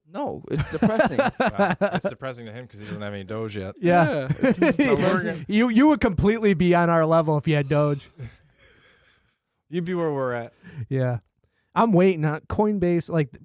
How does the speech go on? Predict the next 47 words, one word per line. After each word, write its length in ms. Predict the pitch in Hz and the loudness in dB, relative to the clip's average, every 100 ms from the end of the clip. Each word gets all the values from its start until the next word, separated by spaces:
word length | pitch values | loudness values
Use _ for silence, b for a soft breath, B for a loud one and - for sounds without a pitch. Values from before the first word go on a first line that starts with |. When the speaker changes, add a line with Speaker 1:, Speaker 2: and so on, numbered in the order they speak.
| _ - | _ -4
Speaker 2:
people 240 | 202 196 | 0 2
have 100 | 151 | 2
been 160 | 147 135 | 2 -2
on 300 | 127 139 139 | -2 -4 -2
Coinbase's 640 | 151 139 135 135 131 123 | -2 0 0 -2 -2 -6
ass 380 | 120 127 127 123 | -4 -2 -4 -4
about 280 | 131 123 127 | -4 -4 -6
getting, 380 | 127 131 120 113 _ - | -8 -8 -10 -12 _ -6
like, 220 | 135 - _ | -6 -6 _
allowing 540 | 170 143 135 127 117 107 | -4 0 0 0 -4 -8
trading 320 | - 139 123 113 | -4 -4 -4 -6
for 100 | 120 | -8
Doge. 480 | 120 117 117 - _ _ _ _ _ _ - | -6 -6 -8 -12 _ _ _ _ _ _ -8
But, 300 | 127 117 - _ _ - | -6 -6 -8 _ _ -10
and 200 | 127 123 | -6 -2
they 120 | 143 170 | 2 2
have 160 | 147 | 2
a 60 | 120 | -2
good 180 | 117 113 | -10 -8
setup 360 | 135 123 113 | -6 -4 -4
over 200 | 123 120 | -4 -4
there, 160 | 120 117 | -4 -6
too. 380 | - 127 117 107 _ - | -4 -4 -4 -6 _ -10
They 80 | 127 | -6
fucking 260 | 147 139 120 | -4 -4 -6
allow 240 | 117 113 - | -6 -8 -8
everything. 480 | 123 131 117 120 | -6 -4 -6 -6
And 140 | 127 143 | -4 -2
they 100 | 143 | 0
have 180 | 131 131 | -2 -2
their 160 | 127 | -2
own 140 | 131 135 | -2 -2
crypto 340 | 147 131 135 | -4 -2 -2
wallet 320 | 120 117 127 - | -2 -2 -4 -4
that 80 | 139 | -4
you 120 | 135 | -4
can 160 | 143 143 | -4 -2
use 400 | 143 151 151 - | 0 -2 -4 -8
where 120 | 135 | -4
you 80 | 127 | -4
can 100 | 139 | -2
Speaker 3:
Elon. 120 | 143 | -2
Speaker 2:
transfer 320 | 143 135 131 135 | 0 -2 -2 -4
shit 200 | 151 131 | -4 -4
back 180 | 135 135 | -4 -4
and 140 | 127 | -4
forth. 360 | 131 131 143 | 0 0 -2